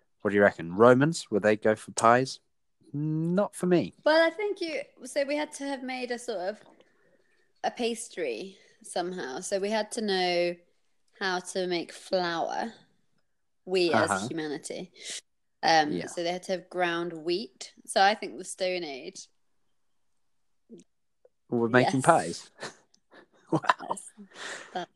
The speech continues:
Speaker 1: But you also have complicated, like, uh, um, it's, it's certainly post-agricultural
Speaker 2: Mm,
Speaker 1: revolution.
Speaker 2: yeah, once we'd colonised and been colonised by the wheat.
Speaker 1: Exactly. Once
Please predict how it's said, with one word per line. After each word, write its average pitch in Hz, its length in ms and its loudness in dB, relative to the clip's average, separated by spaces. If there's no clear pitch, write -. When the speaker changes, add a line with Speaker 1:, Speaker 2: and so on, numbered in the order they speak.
Speaker 1:
But 160 140 10
you 147 100 10
also 147 260 6
have 120 180 -2
complicated, 104 720 -4
like, 90 480 -2
uh, 76 560 -2
um, 73 600 -2
it's, - 280 2
it's - 360 2
certainly 117 420 6
post-agricultural 101 1400 -2
Speaker 2:
Mm, 180 40 -4
Speaker 1:
revolution. 170 540 0
Speaker 2:
yeah, - 100 -14
once 175 300 0
we'd 180 160 -2
colonised 160 540 -4
and 160 300 -6
been 156 180 -4
colonised 151 480 -6
by 143 80 -2
the 143 100 -2
wheat. - 380 -10
Speaker 1:
Exactly. 104 600 2
Once 92 420 -4